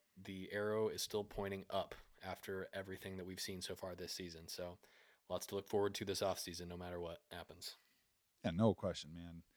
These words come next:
Speaker 2: And this was really fun. I mean, <laughs> we're, we're so lucky to get the guests that we do on the show, but I really look forward to the episodes where it's just you and me. Um, man, I, Mike, I, I just wanna say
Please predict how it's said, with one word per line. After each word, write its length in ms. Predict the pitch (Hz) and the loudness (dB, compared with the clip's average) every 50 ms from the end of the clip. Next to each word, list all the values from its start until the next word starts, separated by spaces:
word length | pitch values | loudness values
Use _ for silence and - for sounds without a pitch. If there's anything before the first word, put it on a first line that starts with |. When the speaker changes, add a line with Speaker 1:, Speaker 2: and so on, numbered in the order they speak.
| _ - - _ _ | _ -20 -20 _ _
Speaker 2:
And 100 | - 170 | 6 6
this 140 | 220 214 - | 8 8 8
was 120 | 151 131 | 6 8
really 180 | 123 131 120 110 | 10 12 12 10
fun. 220 | - 107 104 107 | 10 6 2 4
I 40 | 110 | 6
mean, 280 | 113 123 127 127 120 - - - - - | 8 8 8 8 8 6 4 2 8 10
<laughs> 80 | - 180 - - - - - - - - | 10 10 10 6 -2 -18 -18 -18 -6 10
we're, 260 | - 151 180 185 185 175 | 12 12 12 12 12 12
we're 120 | 170 165 | 12 12
so 180 | 151 - 240 190 | 12 12 12 12
lucky 300 | 131 120 110 107 - 120 | 12 12 12 10 10 10
to 80 | 113 | 10
get 160 | 101 110 101 | 10 8 6
the 40 | 90 | 6
guests 240 | 90 98 101 101 - | 4 2 2 2 4
that 120 | - 104 | 4 6
we 100 | 98 98 | 6 6
do 380 | 95 90 98 98 98 101 101 - - | 6 6 8 8 8 8 6 4 4
on 140 | 107 101 98 | 4 6 6
the 80 | 95 | 6
show, 440 | - - - 95 92 92 92 92 90 - | 4 2 2 2 4 4 4 4 2 2
but 260 | - 92 90 87 80 - - _ _ _ _ _ - | 2 2 2 2 2 -2 -6 _ _ _ _ _ 6
I 220 | 113 120 127 127 | 8 12 12 12
really 400 | 127 120 107 107 110 110 104 104 | 12 12 12 10 10 10 10 8
look 160 | 101 95 90 - - | 6 6 2 0 2
forward 360 | 92 90 90 87 85 85 85 80 - - - - | 4 6 6 6 6 2 0 -4 -10 -18 -20 -14
to 80 | - | -8
the 120 | 95 98 90 | -6 -4 -4
episodes 400 | 85 - - 95 90 87 - 98 | -2 -2 -2 0 0 0 0 0
where 100 | 95 92 | 0 0
it's 140 | 92 - - | 0 0 -2
just 180 | 90 87 - | -4 -4 0
you 120 | 95 90 92 | 2 4 4
and 120 | 87 87 | 4 4
me. 200 | 85 82 82 80 - _ _ - _ _ _ - 85 | 4 2 0 -4 -8 _ _ -20 _ _ _ -14 -10
Um, 400 | 85 82 80 76 76 76 73 - - _ _ _ _ - | -10 -8 -8 -10 -10 -12 -14 -16 -20 _ _ _ _ 0
man, 260 | 104 110 107 101 98 92 110 | 2 4 4 4 4 4 6
I, 120 | 117 113 - - - - - - - - | 6 6 6 2 -4 -20 -20 -14 -2 2
Mike, 300 | 123 123 123 120 113 - 87 | 6 8 8 8 6 4 2
I, 120 | 113 113 110 - - - 110 | 0 0 0 0 -4 -4 -4
I 60 | 113 | -2
just 240 | 120 120 135 131 - | 4 4 4 4 6
wanna 220 | 147 135 120 101 | 6 6 6 6
say 140 | - - 101 | 2 0 -2